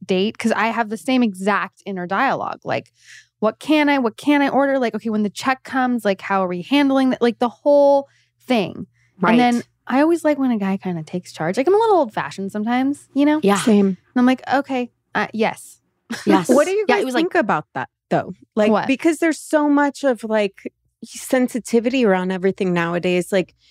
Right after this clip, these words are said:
Speaker 1: Right.
Speaker 3: sometimes I feel a little bashful about the fact that I'm old-fashioned, you know? And
Speaker 2: Right.
Speaker 3: I had a situation once with a guy, we were dating, went on a few dates,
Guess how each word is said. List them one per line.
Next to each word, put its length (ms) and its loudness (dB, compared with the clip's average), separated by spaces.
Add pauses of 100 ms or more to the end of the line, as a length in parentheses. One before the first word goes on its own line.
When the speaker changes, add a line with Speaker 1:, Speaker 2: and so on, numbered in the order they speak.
(120)
Speaker 1:
Right. 200 0
Speaker 3:
sometimes 460 2
I 100 2
feel 340 2
a 40 4
little 280 0
bashful 600 -4
about 300 -4
the 60 -12
fact 400 -4
that 120 -4
I'm 340 -2 (360)
old-fashioned, 760 -4 (460)
you 120 4
know? 320 0 (100)
And 360 0
Speaker 2:
Right. 320 -2 (460)
Speaker 3:
I 80 0
had 100 0
a 40 -4
situation 560 0
once 240 0
with 220 0
a 40 -6
guy, 320 0
we 140 -6
were 100 -2
dating, 600 -2 (140)
went 220 2
on 140 2
a 20 -4
few 200 -8
dates, 520 -4